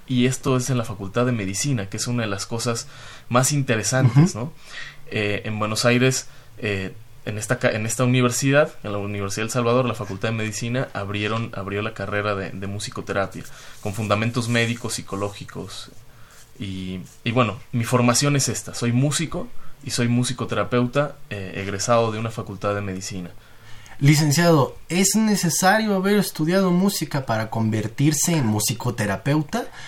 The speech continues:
Speaker 2: ¿O si tengo otra formación, puedo tomar, este, el estudio en musicoterapia?
Speaker 1: Eh, lo mejor es tener herramientas y tener una vinculación muy fuerte con la música. Evidentemente la, la, la formación, eh, pues obviamente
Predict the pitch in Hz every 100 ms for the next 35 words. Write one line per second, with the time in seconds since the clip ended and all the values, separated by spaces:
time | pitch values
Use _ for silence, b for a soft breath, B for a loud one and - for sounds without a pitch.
0 | B - 120 110 101 98 92 90 - 101
1 | 131 139 127 123 - 113 110 101 - 151
2 | 170 131 123 113 110 107 107 104 107 101
3 | 95 90 82 - 104 95 95 - 127 117
4 | 104 98 - 98 92 - - - B B
5 | B B - - - - - - - 127
6 | - - - - - 135 131 131 175 175
7 | - 135 123 143 120 110 113 123 127 -
8 | 123 139 135 110 101 110 104 - 131 117
9 | 101 101 - - 110 104 123 127 117 107
10 | 101 98 98 98 - 90 101 101 104 117
11 | 123 117 120 123 110 104 95 87 - 98
12 | 110 104 101 - 120 123 123 B B B
13 | - 104 98 95 110 120 117 113 113 120
14 | 117 110